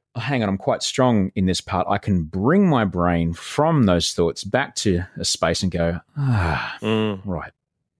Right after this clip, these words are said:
Speaker 1: Now, what ha-, what's going on there?" Rather than going, "Fuck you and everything and fuck, fuck." You know, that's what meditation is.
Speaker 2: Do you have a second career chapter after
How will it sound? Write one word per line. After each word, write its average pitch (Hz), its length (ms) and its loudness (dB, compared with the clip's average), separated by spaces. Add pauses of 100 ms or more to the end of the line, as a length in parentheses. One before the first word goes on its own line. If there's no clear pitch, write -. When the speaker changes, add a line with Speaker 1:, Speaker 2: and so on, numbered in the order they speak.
Speaker 1:
Now, 92 120 0
what 127 300 0
ha-, - 240 -4
what's 165 360 0
going 135 300 0
on 85 180 0
there?" - 220 -12 (500)
Rather 120 260 2
than 131 100 2
going, 131 160 2
"Fuck 587 420 0
you 440 480 2
and 311 220 0 (580)
everything 277 100 -12
and 302 160 2
fuck, 508 220 0
fuck." 466 580 -4
You 165 120 -2
know, 151 160 2 (340)
that's 185 420 -2
what 156 300 2
meditation 120 640 0
is. - 280 -20 (1500)
Speaker 2:
Do 139 100 0
you 180 180 4
have 170 200 0
a 139 80 0
second 123 400 0
career 95 360 2
chapter 113 520 -2 (460)
after 92 460 0